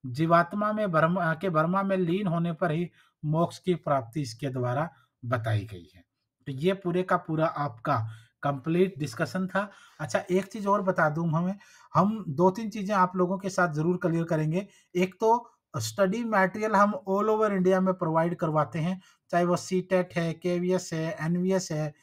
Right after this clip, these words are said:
डीट्रिपल एस बी है, एचटेट है, एसएससी, बैंक, एनडीए, सीडीएस, यूपीएससी, पीसीएस, यूजीसी, नेट, जितने भी एग्जाम हैं, सबका स्टडी मटेरियल हम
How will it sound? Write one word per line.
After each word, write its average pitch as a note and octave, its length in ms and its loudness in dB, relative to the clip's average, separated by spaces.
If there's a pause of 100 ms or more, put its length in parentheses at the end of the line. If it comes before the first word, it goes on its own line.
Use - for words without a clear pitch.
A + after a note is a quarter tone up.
(300)
डीट्रिपल F#3 500 -2
एस F3 200 -2
बी F3 100 0
है, D#3 380 0
एचटेट F3+ 460 -2
है, D#3 280 0
एसएससी, F3+ 460 -4
बैंक, E3+ 440 -2 (360)
एनडीए, E3+ 460 2
सीडीएस, E3+ 720 2 (460)
यूपीएससी, E3 880 -2 (360)
पीसीएस, E3+ 720 0 (400)
यूजीसी, E3 540 0
नेट, D#3+ 600 2 (360)
जितने G3 360 0
भी A#3 100 -2
एग्जाम F3 400 4
हैं, F3 220 0 (220)
सबका F#3+ 480 0
स्टडी F#3+ 320 -2
मटेरियल F#3+ 400 0
हम F#3+ 220 0